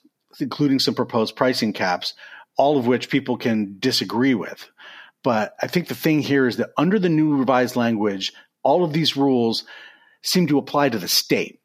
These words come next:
to the licensee, and not to the copyright holder. In other words, if publishers don't like the rules the state has made for how libraries can spend their public dollars,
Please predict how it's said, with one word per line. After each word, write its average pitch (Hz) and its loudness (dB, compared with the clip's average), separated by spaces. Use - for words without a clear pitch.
to 123 -8
the 113 -2
licensee, 120 0
and 117 -2
not 120 0
to 110 -6
the 95 -8
copyright 110 -2
holder. 87 -8
In 110 0
other 131 2
words, 123 2
if - -18
publishers 147 0
don't 127 0
like 135 0
the 127 -2
rules 117 2
the 117 -4
state 151 0
has 110 -4
made 117 2
for - -4
how 123 2
libraries 117 2
can 107 -2
spend 127 0
their 107 0
public 110 -2
dollars, 131 0